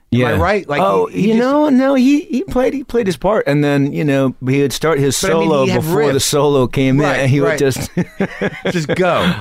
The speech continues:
Speaker 2: Woo!
Speaker 1: And,
Speaker 2: Yeah.
Speaker 1: and was he, like, uh, like, he's one of these great rock and roll mythic madmen. Was, was he, did he, re-, was he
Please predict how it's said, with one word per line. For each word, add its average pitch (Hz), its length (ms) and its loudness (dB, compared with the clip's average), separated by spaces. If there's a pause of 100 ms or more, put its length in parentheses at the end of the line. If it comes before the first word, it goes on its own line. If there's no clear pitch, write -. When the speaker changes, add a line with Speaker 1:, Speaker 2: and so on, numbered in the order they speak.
(140)
Speaker 2:
Woo! 381 640 4 (420)
Speaker 1:
And, 170 200 -2
Speaker 2:
Yeah. 156 240 -6
Speaker 1:
and 160 180 -2
was 165 180 -2
he, 214 220 -8
like, 190 300 -2
uh, 143 400 0
like, 147 180 -8
he's 202 240 -8
one 202 100 -4
of 185 60 -4
these 165 180 -6
great 151 420 -6
rock 131 300 -6
and 135 100 -6
roll 123 200 -2
mythic 120 520 -4
madmen. 107 720 -6
Was, 123 240 -2
was 127 240 -6
he, 143 120 -14
did 135 160 -6
he, 143 120 -4
re-, 151 260 -4
was 151 140 -2
he 165 140 -2